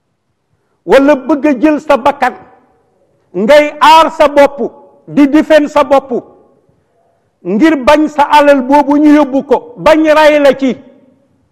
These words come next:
bañ ray la ci. Yow amoo ca problème, shahid nga.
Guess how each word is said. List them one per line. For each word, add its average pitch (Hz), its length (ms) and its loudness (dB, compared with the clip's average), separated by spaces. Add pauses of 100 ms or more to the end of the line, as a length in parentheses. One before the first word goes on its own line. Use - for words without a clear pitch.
(280)
bañ 180 300 -6
ray 190 160 -2
la 165 140 -8
ci. - 140 -20 (1300)
Yow 190 240 -6
amoo 220 260 -8
ca 208 140 -12
problème, 196 440 -6
shahid 180 380 -10
nga. 175 220 -8